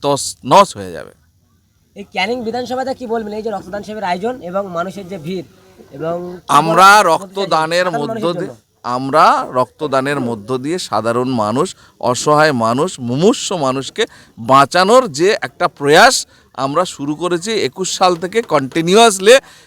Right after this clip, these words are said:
Speaker 1: ভাঙড় তথা আশেপাশে আমাদের যেখানে যা সংগঠন আছে, পার্টির সমর্থক আছে, সেই সব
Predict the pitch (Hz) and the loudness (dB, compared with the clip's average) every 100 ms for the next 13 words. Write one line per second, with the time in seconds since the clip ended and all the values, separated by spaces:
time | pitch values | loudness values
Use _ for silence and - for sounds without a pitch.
0 | _ 107 120 156 202 233 185 170 170 - | _ -2 0 2 2 2 0 2 4 4
1 | 156 165 175 180 185 165 156 165 165 135 | 2 0 0 0 2 4 4 2 -2 -6
2 | 147 175 170 160 - 143 151 160 170 147 | -6 -4 -2 -4 -6 -6 -4 -2 -2 -2
3 | 139 165 127 127 156 160 - - - 139 | -2 0 0 0 -4 -8 -12 -16 -2 4
4 | 165 185 185 165 147 185 - 147 139 | 4 4 0 0 -2 -4 -8 -8 -6